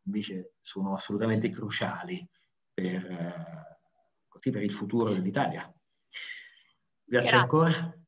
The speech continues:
Speaker 1: e alla
Speaker 2: Grazie
Speaker 1: prossima.
Speaker 2: davvero per l'invito, per il tempo e l'occasione di condividere con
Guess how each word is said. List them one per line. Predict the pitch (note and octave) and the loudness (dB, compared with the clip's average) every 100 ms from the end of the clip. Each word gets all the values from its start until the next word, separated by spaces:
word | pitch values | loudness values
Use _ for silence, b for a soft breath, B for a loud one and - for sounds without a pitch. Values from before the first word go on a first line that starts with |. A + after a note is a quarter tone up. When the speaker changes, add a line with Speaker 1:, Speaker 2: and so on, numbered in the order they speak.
| _ | _
Speaker 1:
e | - A2 | 2 6
alla | |
Speaker 2:
Grazie | G#3+ A3 G3 | 6 6 4
Speaker 1:
prossima. | A3 G#3 | 4 4
Speaker 2:
davvero | G3 A#3 A#3 G#3+ - | 4 4 4 2 2
per | G#3 G3+ F#3+ G3 | 0 2 0 -2
l'invito, | G#3 G#3+ G#3+ C#4+ F4 F#4+ F#4 - | -6 -4 -2 0 0 0 -2 -2
per | C#4+ A#3+ A3+ F#3+ F3+ | -4 -4 -2 -2 -2
il | F#3+ F3+ | -6 -10
tempo | - G3 F3+ - G3 F3+ F3 B B B | -6 -6 -8 -2 0 0 -4 B B B
e | - G#3+ | -6 -2
l'occasione | G3+ - G#3 A#3 A#3+ | 0 -2 -2 -4 -6
di | G3 | -8
condividere | - G3 F#3+ F#3+ G3+ G3 F#3+ F3+ F3+ B B B _ - | -8 -8 -8 -12 -6 -4 -2 -4 -8 B B B _ -14
con | G#3 F3+ | -10 -8